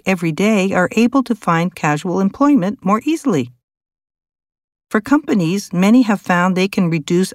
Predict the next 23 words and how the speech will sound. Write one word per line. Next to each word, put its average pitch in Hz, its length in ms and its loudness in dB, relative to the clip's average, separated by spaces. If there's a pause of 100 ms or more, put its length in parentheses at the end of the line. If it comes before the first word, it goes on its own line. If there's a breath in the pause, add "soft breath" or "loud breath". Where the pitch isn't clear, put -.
operating 196 580 0
costs 226 440 -2
by 160 180 -2
hiring 175 520 0 (100)
only 254 280 4
the 190 140 -2
number 196 500 0 (340)
and 202 160 0
type 285 280 0
of 254 120 0
employees 190 800 -2
necessary 180 760 -2 (340)
for 175 80 -2
the 175 100 0
period 226 440 2
of 208 140 0
time 175 360 0
needed 156 320 2
for - 160 -4
the 156 100 -2
task 143 380 -2
at 175 100 -4
hand. 190 480 0